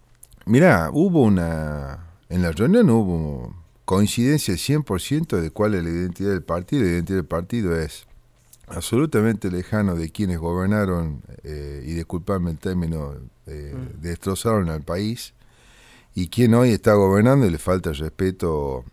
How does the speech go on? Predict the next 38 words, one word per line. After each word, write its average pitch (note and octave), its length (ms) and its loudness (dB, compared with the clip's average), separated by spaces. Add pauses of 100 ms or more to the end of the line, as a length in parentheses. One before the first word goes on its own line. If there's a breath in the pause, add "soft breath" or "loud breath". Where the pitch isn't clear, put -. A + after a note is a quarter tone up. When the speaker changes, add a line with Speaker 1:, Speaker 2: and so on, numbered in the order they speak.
Speaker 1:
a D#2 120 -6
la D2 100 -4
misma F2 240 -2
república, A2 680 -2
a D2 40 -6
la C#2+ 80 -8
democracia, E2+ 760 0
a D2+ 40 -4
la C#2+ 100 -6
constitución, G2+ 960 -2 (720 soft breath)
a C#2+ 640 -4
los D#2 240 -2
legisladores F2+ 680 0
y F#2 40 0
a E2 40 -2
los D#2 100 -4
gobernadores F#2+ 580 0
que D#2+ 120 -4
tienen F2 280 2
la D#2 120 -2
misma C#3+ 360 2
legitimidad G2 920 -2
política F2+ 580 -6
que G#2+ 140 -4
él D#3 80 -2
porque D#2+ 260 -8
fueron E2+ 420 -4
elegidos D#2+ 680 -4
por C#2+ 220 -8
el C#2+ 80 -6
voto E2 300 -4
popular. G2 460 -8 (180)
Speaker 2:
Sí. A#2+ 220 -16 (800 soft breath)
Speaker 1:
Eh, C#2+ 460 -2
y D2+ 120 0
obviamente A2+ 580 6
que, E2+ 460 2
mm, C#2 260 -4